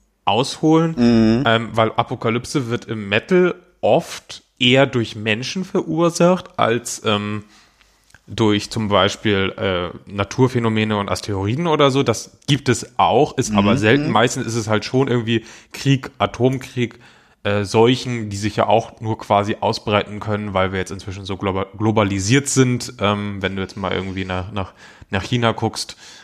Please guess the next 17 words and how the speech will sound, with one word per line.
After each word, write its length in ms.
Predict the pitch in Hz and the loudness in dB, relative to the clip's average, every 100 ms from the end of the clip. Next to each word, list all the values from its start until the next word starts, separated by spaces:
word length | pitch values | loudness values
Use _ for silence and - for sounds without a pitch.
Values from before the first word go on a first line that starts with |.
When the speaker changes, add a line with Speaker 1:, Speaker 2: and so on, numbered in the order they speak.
| _ - | _ -4
Speaker 1:
ähm, 400 | 98 95 95 95 _ _ _ _ _ - | -2 -2 -6 -12 _ _ _ _ _ 0
klar, 240 | 113 107 | 2 4
auch 100 | 98 | 0
früher 260 | - 123 113 | 2 4 6
gab's 280 | 104 104 | 4 2
schon 280 | - 101 101 | 0 -2 -2
hier 140 | 98 92 | -4 -6
die 100 | 87 | -2
Pest 300 | 120 123 117 | 0 0 -2
und 120 | 110 | -2
so, 120 | 110 | 0
aber 140 | 92 92 | 2 -2
trotzdem, 300 | 101 - 95 | -6 -8 -12
es 180 | - | -10
hat 100 | 95 | -8
ja 220 | 95 90 87 | -6 -6 -8
andere 480 | - 98 92 92 | -10 -8 -4 -4